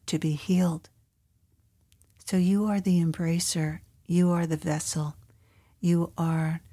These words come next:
the Holy Grail, you are the cup. And what you put in your cup,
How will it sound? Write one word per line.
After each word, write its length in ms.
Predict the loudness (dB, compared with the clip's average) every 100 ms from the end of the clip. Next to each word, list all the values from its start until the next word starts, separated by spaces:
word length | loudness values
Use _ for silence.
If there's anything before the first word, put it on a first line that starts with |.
| _ _ _ -4
the 440 | 0 0 0 -4 -10 _ _ _ _
Holy 380 | -2 2 2 0
Grail, 640 | -2 -2 0 -2 -4 -12 _
you 260 | -4 -2 -4 -6
are 260 | -4 -4
the 120 | -4
cup. 440 | -8 -8 -10 -10 -18 _ _ _ _ _ _ _ _ _ 0
And 280 | 2 2 0 -2
what 280 | -2 0
you 180 | 0 -2
put 460 | -2 -4 0 0 -2 -2
in 220 | 2 4
your 160 | 2 0
cup, 560 | -6 -4 0 0 -2